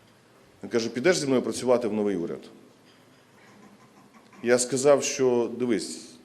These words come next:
я готовий, але я готовий йти з дуже з конкретною ціллю. Мене цікавить місцеве самоврядування, мене цікавить децентралізація влади.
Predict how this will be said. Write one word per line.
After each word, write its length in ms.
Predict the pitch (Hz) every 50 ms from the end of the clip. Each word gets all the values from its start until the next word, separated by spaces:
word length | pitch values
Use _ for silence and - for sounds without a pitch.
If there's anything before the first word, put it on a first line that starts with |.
| - - - _ _ _ _ _ _ _ _ _ -
я 160 | 98 110 123
готовий, 460 | 113 113 131 - 170 151 113 90 82 73 - - - - - - - _ - - _ _ _ _ _ _ -
але 180 | - 113 123 139
я 80 | 143
готовий 340 | 131 139 135 170 156 139 131
йти 260 | 131 131 185 185 165 - - - -
з 60 | 117
дуже 280 | 113 127 170 170 156 139
з 60 | -
конкретною 580 | - 135 131 123 143 147 135 127 139 127 123 123
ціллю. 380 | 123 - - 95 85 80 76 - - - - - - - - - - - - -
Мене 180 | - 123 143 143
цікавить 440 | 139 147 139 147 143 120 117 117 123
місцеве 360 | 123 120 - - 131 131 131
самоврядування, 640 | 131 139 135 135 135 139 143 156 180 170 147 120
мене 180 | 117 123 131 127
цікавить 380 | 113 - 120 127 120 113 104 98
децентралізація 800 | 110 104 - 101 92 95 92 90 87 92 85 - - 82 82
влади. 280 | 73 69 71 67 62